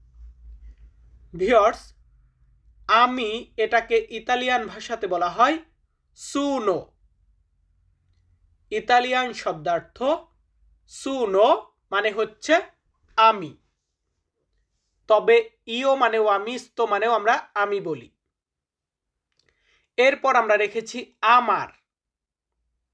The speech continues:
আমার এটাকে ইতালিয়ান ভাষাতে বলা হয় মিও। ইতালিয়ান শব্দ মিও মানে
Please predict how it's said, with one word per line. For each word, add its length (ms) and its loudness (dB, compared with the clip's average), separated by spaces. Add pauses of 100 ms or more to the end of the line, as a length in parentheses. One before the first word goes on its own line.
(1200)
আমার 760 2
এটাকে 440 -2
ইতালিয়ান 460 0
ভাষাতে 400 -14
বলা 220 -4
হয় 300 0 (680)
মিও। 680 -2 (1800)
ইতালিয়ান 680 0
শব্দ 400 -8 (720)
মিও 840 -2 (200)
মানে 360 -6